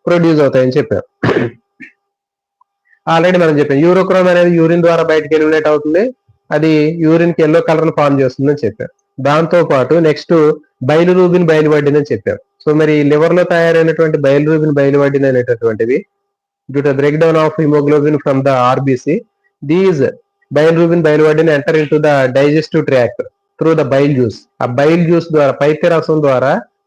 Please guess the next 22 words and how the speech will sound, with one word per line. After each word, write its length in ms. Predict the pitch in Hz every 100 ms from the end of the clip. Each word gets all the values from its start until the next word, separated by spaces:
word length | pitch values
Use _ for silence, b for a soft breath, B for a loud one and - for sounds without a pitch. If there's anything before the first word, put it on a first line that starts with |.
| _ -
అది 100 | 147 165
ఏమవుతుందంటే 500 | 175 160 160 156 160
డైజెస్టివ్ 540 | 143 151 160 165 170
సిస్టమ్ 360 | 170 156 165 151
లోకి 180 | 147 -
వచ్చి 280 | 120 170 156 - _ _ _ _ _ _ _ _ _ _ _ _ _ _ _ _ - -
ఆ 420 | 123 123 127 123 -
ఫుడ్ 220 | 165 175
తో 100 | 190
పాటు 260 | 185 170 151
పాస్ 320 | 147 151 151
అయ్యి 360 | 139 156 233 123
అన్‌డైజెస్టెడ్ 680 | 151 175 180 180 175 190 175
ఫుడ్ 160 | 170 160
మెటీరియల్స్ 460 | 160 156 160 151 160
తో 60 |
పాటు 260 | 147 151 170
బయటికి 360 | 175 156 151 160
ఎలిమినేట్ 380 | 139 127 117
అవు-, 160 | 131 160
ఎలిమినేట్ 380 | 165 151 135 139
అవుతుంది. 360 | 131 107 98